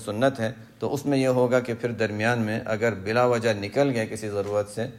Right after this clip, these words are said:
تو پھر وہ اعتکاف ٹوٹ جائے گا۔ لیکن نفل اعتکاف وہ ٹوٹتا نہیں ہے، نفل اعتکاف جب بھی ہو وہ ٹوٹتا نہیں ہے۔ انسان نے نیت کر لی دس دن کی، مثلاً پانچ دن کی نیت کر لی، اب پانچ دن کی نیت کی اور درمیان میں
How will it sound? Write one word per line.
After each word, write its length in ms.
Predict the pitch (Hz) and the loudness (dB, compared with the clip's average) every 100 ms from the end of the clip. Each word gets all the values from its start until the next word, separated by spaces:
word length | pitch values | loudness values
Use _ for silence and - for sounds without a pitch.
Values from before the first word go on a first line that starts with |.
| - - | -18 -10
تو 100 | - | -6
پھر 120 | 113 | -2
وہ 120 | 117 107 | 2 2
اعتکاف 480 | 98 98 101 101 | 0 -2 -2 -2
ٹوٹ 180 | 101 87 | -6 -6
جائے 240 | 76 71 67 | -6 -6 -6
گا۔ 80 | 65 - - _ | -10 -18 -20 _
لیکن 300 | 120 120 127 | -2 0 0
نفل 260 | 127 165 160 | 0 4 4
اعتکاف 560 | 151 147 151 147 143 | 4 0 0 0 0
وہ 60 | 127 | -4
ٹوٹتا 420 | - 139 139 135 | -2 -2 2 2
نہیں 200 | 92 73 | 2 -6
ہے، 100 | 71 - | -12 -10
نفل 200 | 113 135 | -4 0
اعتکاف 520 | 120 120 120 127 117 | 2 0 0 0 0
جب 100 | 107 | -4
بھی 140 | 110 139 | -2 0
ہو 180 | 120 135 | 0 0
وہ 80 | 113 | -6
ٹوٹتا 400 | - 135 135 139 | -2 -2 2 2
نہیں 180 | 107 90 | 2 -4
ہے۔ 140 | 95 - - - | -6 -10 -16 -8
انسان 360 | 123 120 131 131 | -4 2 4 4
نے 100 | 120 | 2
نیت 340 | 110 131 135 | 0 0 0
کر 100 | 131 | 0
لی 200 | 127 131 | 2 0
دس 220 | 117 117 113 | 0 -4 -2
دن 120 | 127 127 | -2 0
کی، 100 | 131 | 0
مثلاً 420 | 120 123 120 120 117 - - | 0 0 0 -2 -6 -8 0
پانچ 240 | 110 117 | 0 0
دن 140 | 127 | -2
کی 100 | 127 | 0
نیت 320 | 123 123 123 127 | 0 0 0 0
کر 100 | 117 | 0
لی، 200 | 110 110 - - | 0 -4 -8 -12
اب 200 | - 117 | -4 0
پانچ 220 | 120 139 135 | 2 2 4
دن 140 | 135 | 2
کی 100 | 135 | 2
نیت 360 | 123 127 131 131 | 2 2 0 0
کی 120 | 135 | 2
اور 140 | 127 | 2
درمیان 380 | 113 113 117 123 | 2 0 0 0
میں 180 | 127 | 2